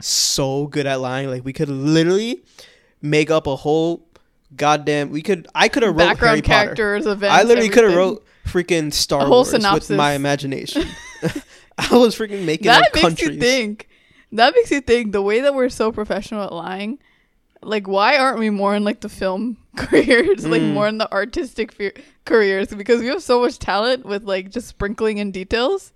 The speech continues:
Speaker 1: Yeah.
Speaker 2: that, like, it should be used for good, you know?
Speaker 1: Yeah. <laughs> For
Speaker 2: Yeah, it's, it's crazy how, like, with strict parents, you just feel like you have to rebel more. And I feel like s-, the more strict that parents are,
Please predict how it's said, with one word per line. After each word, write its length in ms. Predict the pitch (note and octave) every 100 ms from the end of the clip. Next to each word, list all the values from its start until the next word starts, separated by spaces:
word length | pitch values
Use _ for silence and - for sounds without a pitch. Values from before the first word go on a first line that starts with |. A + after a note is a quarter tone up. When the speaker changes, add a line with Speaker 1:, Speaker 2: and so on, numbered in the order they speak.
| -
Speaker 1:
Yeah. 220 | D#3 D#3 - - - -
Speaker 2:
that, 220 | A3 A3
like, 240 | A3 G#3+
it 160 | - A3+
should 140 | C#4+
be 80 | A#3+
used 280 | B3+ A#3 B3
for 100 | A#3
good, 300 | G#3+ G3+ G#3+
you 80 | F3+
know? 360 | F3+ D#4 F4 E4 _ -
Speaker 1:
Yeah. 160 | D3+ D3+ - _ _
<laughs> 300 | _ _ _
For 220 | - F3+ - - -
Speaker 2:
Yeah, 260 | - F#3+ E3+
it's, 160 | G3 - -
it's 180 | G#3 -
crazy 380 | G3+ G3 A3
how, 180 | B3 G3
like, 600 | F#3+ F#3 F#3+ G3 - - _ _ _ -
with 200 | G3 F#3
strict 320 | - G3+ G3
parents, 500 | - F#3 F#3+ A3 -
you 80 | F3+
just 240 | F3+ -
feel 160 | - F#3
like 400 | E3+ E3+ - - _ _ _ _ _
you 140 | G3
have 180 | G#3+ F3
to 80 | -
rebel 400 | F#3 F#3 D#3+ D#3+
more. 400 | F3+ G#3 A#3+ A3 -
And 140 | G3+
I 40 | G#3+
feel 120 | C#4+
like 120 | C4
s-, 120 | - -
the 180 | F#3+ G3+
more 280 | G#3 A#3+ C#4
strict 400 | - - A3 -
that 140 | G3
parents 380 | - F#3+ F#3+ -
are, 320 | - E3+ G3+